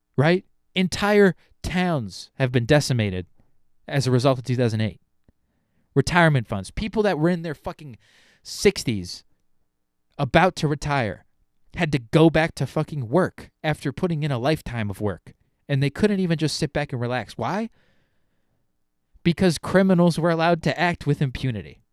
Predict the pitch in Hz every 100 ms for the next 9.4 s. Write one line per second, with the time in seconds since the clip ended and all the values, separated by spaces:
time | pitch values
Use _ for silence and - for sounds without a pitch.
0 | _ _ 127 147 - _ _ _ _ _
1 | _ _ _ _ _ _ _ _ _ _
2 | - 202 196 320 - 269 247 170 208 220
3 | - 220 196 123 90 - - _ _ _
4 | _ _ _ _ _ _ _ _ _ _
5 | _ _ - 139 214 330 370 - _ _
6 | _ _ _ _ _ _ _ _ _ _
7 | _ _ _ _ _ - 226 233 185 190
8 | 208 135 - - - 139 135 117 - 113
9 | - - 170 240